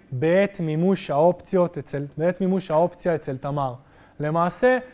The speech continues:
תמר משלמת מאתיים שבעים אלף שקלים, אוקיי? ומקבלת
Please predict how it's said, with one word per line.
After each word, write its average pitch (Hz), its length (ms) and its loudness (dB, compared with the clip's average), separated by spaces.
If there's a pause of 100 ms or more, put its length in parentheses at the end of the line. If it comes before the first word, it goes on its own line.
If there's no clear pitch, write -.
(240)
תמר 208 400 4
משלמת 202 680 0
מאתיים 208 480 0
שבעים 185 440 -2
אלף 185 220 2
שקלים, 185 520 -2 (840)
אוקיי? 214 380 -2 (1800)
ומקבלת 208 920 0